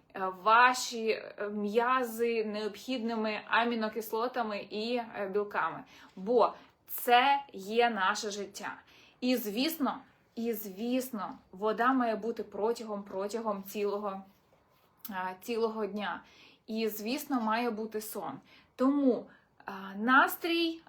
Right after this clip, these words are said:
залежить від того, наскільки ми класно себе почуваємо і наскільки ми хочемо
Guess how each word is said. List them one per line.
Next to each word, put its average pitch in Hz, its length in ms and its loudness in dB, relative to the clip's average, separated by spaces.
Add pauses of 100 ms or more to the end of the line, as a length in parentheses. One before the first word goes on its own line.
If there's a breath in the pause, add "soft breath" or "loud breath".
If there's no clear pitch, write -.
(120)
залежить 269 800 4
від 208 300 -4
того, 254 540 6
наскільки 233 680 -2
ми 196 300 -6
класно 247 640 2 (340 loud breath)
себе 202 380 0
почуваємо 196 720 -2
і 247 60 0
наскільки 277 500 -8
ми 320 180 -6
хочемо 277 1040 2